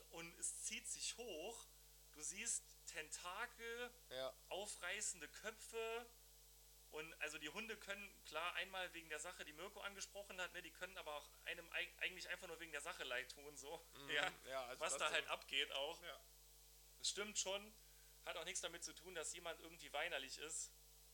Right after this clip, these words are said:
Speaker 1: Nur weil er an die Tiere in einem Film denkt, Mirko.
Speaker 2: Oh, danke. <laughs>
Speaker 1: Und, ja, also schlussendlich können sie eben dieses Alien, ich bleib dabei,
Speaker 2: <laughs> Okay.
Speaker 1: killen,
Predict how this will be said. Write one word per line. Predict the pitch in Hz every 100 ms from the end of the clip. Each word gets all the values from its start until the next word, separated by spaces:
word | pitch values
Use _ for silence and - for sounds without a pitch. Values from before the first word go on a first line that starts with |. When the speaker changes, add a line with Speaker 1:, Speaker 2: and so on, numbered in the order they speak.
| - - - -
Speaker 1:
Nur | 151 147
weil | 139
er | 139
an | 139
die | 139
Tiere | - 170 139
in |
einem | 127
Film | - 156
denkt, | 139 120
Mirko. | 123 - 151
Speaker 2:
Oh, | - - - 135 135
danke. | 127 120 - - - - - - - -
<laughs> | 202 202 208 - 170 147
Speaker 1:
Und, | 151 151 151 151 - - - - - - - - - -
ja, | 165 185 143 - - - - - - - -
also | - 147 160 - -
schlussendlich | 196 220 - 196 214 208 -
können | 185 196
sie | 185 180
eben | 180 185 175
dieses | 151 143 -
Alien, | 180 214 151 139 160 170 - -
ich | - -
bleib | 151 185
dabei, | 196 196 208 185
Speaker 2:
<laughs> | 143
Okay. |
Speaker 1:
killen, | 143 226 202 208 226